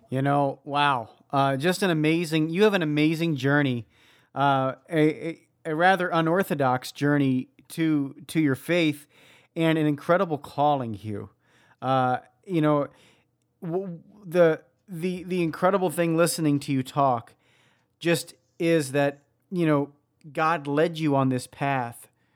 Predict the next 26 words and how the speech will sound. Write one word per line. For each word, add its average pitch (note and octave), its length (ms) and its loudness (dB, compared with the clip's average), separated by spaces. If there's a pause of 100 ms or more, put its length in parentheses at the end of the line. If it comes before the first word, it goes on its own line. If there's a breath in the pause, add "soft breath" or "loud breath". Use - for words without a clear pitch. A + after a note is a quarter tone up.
(180)
from, D3+ 580 0
from, D#3 540 -2
from, E3 340 2
from E3 220 -2
your D#3 120 2
dad C#3+ 600 0 (140)
being, C#3 440 0 (120)
you D#3+ 120 -2
know, C3+ 200 0
so, D#3+ 520 0 (380 soft breath)
so F3 300 2
far D#3 320 0
astray D#3 560 2
from, C3 440 -2
from, C#3 600 0 (440)
you D3+ 100 -4
know, C3+ 320 0
faith E3+ 500 -2
of C3+ 80 -4
any D3 180 2
kind, C#3+ 580 -2 (600 soft breath)
uh, C3 300 0 (240)
to, D3 440 0 (300 soft breath)
to D#3 120 -8
pull F#3+ 320 0
you F#3+ 340 0